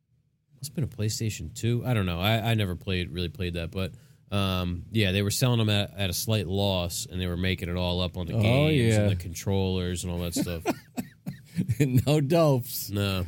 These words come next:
Speaker 2: Yeah. But, uh, w-, we've been talking about it because, you know, we could really use, uh, a nice van. I mean, who couldn't?
Speaker 1: Yeah.
Speaker 2: Um, and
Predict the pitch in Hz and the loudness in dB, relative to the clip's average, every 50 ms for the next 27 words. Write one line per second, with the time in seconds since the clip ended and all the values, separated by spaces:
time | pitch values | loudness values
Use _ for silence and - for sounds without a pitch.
0 | 87 87 - 110 110 113 120 117 110 101 95 87 - - - _ _ _ _ _ | -6 -6 0 2 4 6 6 6 4 2 2 -2 -4 -10 -20 _ _ _ _ _
1 | - 123 113 - - - - _ _ _ _ _ _ _ - - 120 127 127 127 | 0 0 0 0 -4 -14 -20 _ _ _ _ _ _ _ 0 2 2 4 2 0
2 | 120 - - 123 127 147 160 156 143 151 147 147 165 165 180 175 170 160 139 117 | -2 -4 0 2 4 4 4 4 4 2 4 4 4 4 4 4 4 2 2 4
3 | 104 110 107 110 107 101 98 104 - - 123 117 - - - - - - _ _ | 4 4 4 4 4 4 2 0 2 4 4 4 2 0 -6 -8 -12 -18 _ _
4 | _ _ _ - 117 117 120 127 147 143 - 160 147 131 135 143 147 143 135 127 | _ _ _ 2 4 4 4 4 4 4 2 2 4 4 6 6 6 6 6 6
5 | 127 117 117 120 131 139 143 143 135 127 117 110 101 95 - - - - - 104 | 4 4 6 6 6 6 6 6 6 6 4 4 2 2 -2 -6 -6 -2 2 4
6 | 104 101 101 101 - - - - 120 110 104 107 107 107 107 101 95 - 92 92 | 4 4 4 2 0 -4 -8 -2 2 4 4 6 6 6 4 2 2 0 0 2
7 | 98 95 95 98 98 101 101 98 113 113 110 104 101 107 131 117 - - - 131 | 2 4 4 4 4 4 4 4 4 4 4 6 6 6 4 4 2 2 2 4
8 | 123 110 98 98 92 - 117 110 110 110 107 107 104 98 95 - - - - 107 | 4 4 2 0 0 0 2 2 4 4 2 2 0 -2 -4 -6 -4 0 4 4
9 | 107 107 104 104 104 101 101 98 - - - - _ _ _ - 120 117 117 117 | 6 6 6 6 4 4 2 0 -4 -10 -20 -20 _ _ _ 0 4 4 6 6
10 | 113 113 113 107 - | 6 4 4 2 0